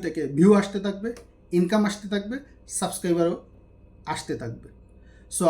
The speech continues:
আমরা সবসময় চেষ্টা করব ট্রেন্ডিং টপিক নিয়ে কাজ করার। এবং সবচেয়ে মোস্ট ইম্পর্টেন্ট যে জিনিসটা হলো কি, আমরা যে, যে বিষয়ে দক্ষ, আমরা যে জিনিসটা সবচেয়ে ভালো পারি, ওই জিনিস নিয়ে আমরা আমাদের চ্যানেলে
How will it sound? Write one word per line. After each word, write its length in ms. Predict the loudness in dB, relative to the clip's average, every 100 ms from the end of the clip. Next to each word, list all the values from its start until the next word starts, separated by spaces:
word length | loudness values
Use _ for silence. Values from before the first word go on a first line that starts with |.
| 2
আমরা 140 | 0 -2
সবসময় 340 | -2 0 -2 -2
চেষ্টা 220 | -4 -4 -4
করব 160 | -4 -6 -8 -14 -20 -4
ট্রেন্ডিং 260 | 0 0 0 -2
টপিক 220 | -2 0
নিয়ে 120 | 0 0
কাজ 100 | -4 -6
করার। 200 | -8 -8 -10 -20 -6 0
এবং 140 | 2 2 -2 -12 -20 -20 -20 -6
সবচেয়ে 440 | 0 0 0 2 2 4 4
মোস্ট 260 | 4 4 -2 4
ইম্পর্টেন্ট 380 | 4 4 0 2 2
যে 60 | 2 0
জিনিসটা 320 | 2 2 0 -2
হলো 140 | -2 -4
কি, 60 | -8 -12 -20 -4 4
আমরা 280 | 6 4 2 -4 -10 -20 -20 -20 -20 -20 -20 -18 -14 0
যে, 160 | 4 4 2 -4 -14 -4 4
যে 100 | 6 6
বিষয়ে 280 | 4 4 4
দক্ষ, 200 | 2 -2 -12 -12 -12 -8 -4
আমরা 260 | -2 0 0 -2 0
যে 100 | 0 2
জিনিসটা 360 | 0 0 0 -2 -2
সবচেয়ে 360 | -4 -6 0 0 0
ভালো 200 | 4 6 4
পারি, 200 | 2 -4 -6 -12 -4 2
ওই 100 | 4 2 -2 0
জিনিস 240 | 4 4 4 2
নিয়ে 140 | 4 2
আমরা 140 | 2 0
আমাদের 220 | 0 -4 -4
চ্যানেলে 260 | -4 -4